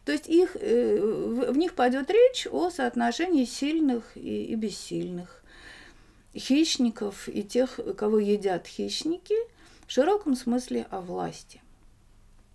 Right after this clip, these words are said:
И о власти, э, у которой есть совершенно определённые свойства. Вот Салтыков-Щедрин в сказке "Орёл-меценат", э, объясняет, что власть устроена очень просто.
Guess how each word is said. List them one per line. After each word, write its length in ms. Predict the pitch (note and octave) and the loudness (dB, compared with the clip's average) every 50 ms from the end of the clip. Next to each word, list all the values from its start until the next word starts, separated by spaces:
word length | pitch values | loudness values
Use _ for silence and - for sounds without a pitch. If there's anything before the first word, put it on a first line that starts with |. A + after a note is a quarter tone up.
| - - - - - - - - - - - - - | -20 -20 -20 -20 -20 -20 -20 -20 -20 -20 -18 -8 -4
И 260 | A#3+ C4+ D#4+ F4+ - | -2 0 0 0 0
о 120 | - A3 A3 | -2 -2 -2
власти, 580 | A3 C4 D4+ F4+ G4+ G#4 G#4 - - - F#4+ G4 G4+ - - - - - - - - - - - _ _ _ - _ - - - - _ _ - - - - | 0 0 2 2 2 0 0 -2 -2 -2 -2 -2 -4 -10 -20 -20 -20 -20 -20 -20 -20 -20 -20 -20 _ _ _ -20 _ -20 -20 -20 -20 _ _ -20 -20 -14 -10
э, 60 | - A2+ G#3+ G#3+ A2 A2 A2 - - A2 - D#2 - - | -8 -6 -4 -4 -4 -4 -4 -4 -4 -4 -6 -8 -8 -10
у 80 | - - | -8 -2
которой 440 | - B3+ C4+ C4 F#4 G4+ G4+ D4+ | 0 0 0 2 2 2 4 4
есть 200 | A#3+ C#4+ D4+ - | 2 2 -2 0
совершенно 500 | - B3 A#3 A3+ - - D4 D4 C#4 B3 | 0 0 0 2 0 0 2 4 4 4
определённые 680 | G#3 G3+ G#3+ G#3 G#3 G#3 G3+ G3+ A#3 A#3+ B3 A#3 A3 G3 | 2 2 -2 -2 -2 0 0 0 2 2 2 2 2 0
свойства. 640 | F3+ - - - F#3 F#3+ F#3 E3+ E3 - - - - | -4 -10 -12 -10 -8 -6 -6 -6 -6 -8 -10 -8 -6
Вот 260 | E3+ A3+ D4+ D4+ - | -4 -4 -4 -4 -2
Салтыков-Щедрин 960 | - C4 B3 B3 B3+ B3 B3 B3+ A#3+ A3+ - - A#3+ A3 A3+ C4 F4 A4 A#4 A#4+ - - - - - - - - - - | -4 -4 -2 0 -2 0 2 0 0 0 -2 -4 -4 -4 -2 -2 -4 -6 -6 -10 -14 -18 -20 -20 -20 -20 -20 -20 -18 -16
в 60 | - | -10
сказке 420 | - - C4+ C4 B3 - - - | -2 2 2 2 2 2 -2 -4
"Орёл-меценат", 1200 | - - G3+ A3 A3+ B3 A3+ G#3 G3+ F#3+ F#3 F3+ - - - B3+ D4 G4 B4 C5+ C5 - - - - | -2 0 2 4 6 6 4 4 0 -6 -10 -10 -8 -4 -2 0 0 0 -2 -4 -8 -10 -12 -14 -10
э, 720 | - - - - - - - A3 - G2+ F2 F2+ - - - - - G#3+ - - - - - _ _ - - - | -6 -4 -4 -4 -4 -4 -4 -4 -4 -6 -6 -6 -8 -10 -10 -12 -16 -18 -20 -20 -20 -20 -20 _ _ -20 -18 -10
объясняет, 480 | - - A#3+ D4+ D#4+ - G#4+ A4+ A4 - | -6 -4 -2 -2 -4 -4 -4 -4 -4 -6
что 200 | - - B3+ B3 | -2 0 2 2
власть 480 | B3 C4+ D#4+ F4 G4 G#4+ A4 G#4 - - | 2 4 4 4 4 4 2 0 -2 -2
устроена 560 | A#3+ A#3+ - - C#4+ E4 F4 D#4+ C#4+ C4+ B3+ | -2 -2 -2 -2 -2 0 2 2 4 2 2
очень 460 | - B3 C4 C4+ C4 - - C4 B3 | 2 2 0 0 0 0 2 2 2
просто. 720 | B3 - A#3+ A#3+ A#3+ A3 G3+ F3+ - - - - - - | 2 2 4 6 6 6 4 2 -2 -8 -14 -16 -16 -16